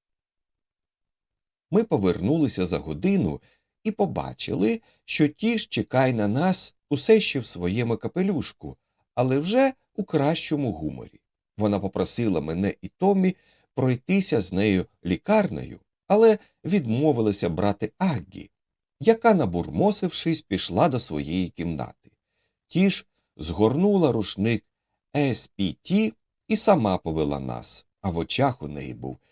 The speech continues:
дивний блиск. Враховуючи,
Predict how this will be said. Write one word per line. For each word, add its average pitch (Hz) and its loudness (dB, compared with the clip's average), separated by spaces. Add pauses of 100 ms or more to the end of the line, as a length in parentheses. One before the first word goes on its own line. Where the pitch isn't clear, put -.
(260)
дивний 120 2
блиск. 71 -6 (520)
Враховуючи, 95 0